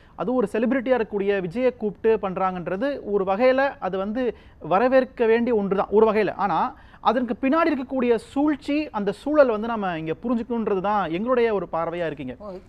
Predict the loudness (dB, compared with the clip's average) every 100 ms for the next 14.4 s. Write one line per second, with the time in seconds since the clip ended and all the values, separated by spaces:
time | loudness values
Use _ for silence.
0 | -20 -12 -10 -10 -10 -10 -12 -8 -8 -6
1 | -8 -8 -10 -12 -8 -4 -2 -4 -4 -2
2 | 0 0 -2 -10 -8 -6 -4 -4 -6 -8
3 | -8 -6 -8 -8 -12 -14 -16 -14 -14 -12
4 | -4 -4 -4 -8 -8 -6 -6 -6 -6 -4
5 | -6 -10 -14 -8 -8 -2 -2 0 -2 -2
6 | -2 -2 -2 0 0 0 -4 -14 -4 0
7 | 0 -2 -4 -4 -4 -4 -4 -6 -6 -6
8 | -6 -10 -12 -10 -8 -10 -8 -8 -8 -6
9 | -4 -4 -2 -4 -4 -4 -6 -6 -8 -8
10 | -10 -8 -8 -8 -6 -6 -6 -12 -10 -8
11 | -8 -8 -10 -8 -6 -6 -6 -2 -2 0
12 | -2 -2 -6 -8 -16 -18 -12 -8 -4 0
13 | 2 0 -2 -6 -6 -2 0 0 -2 -4
14 | -10 -14 -20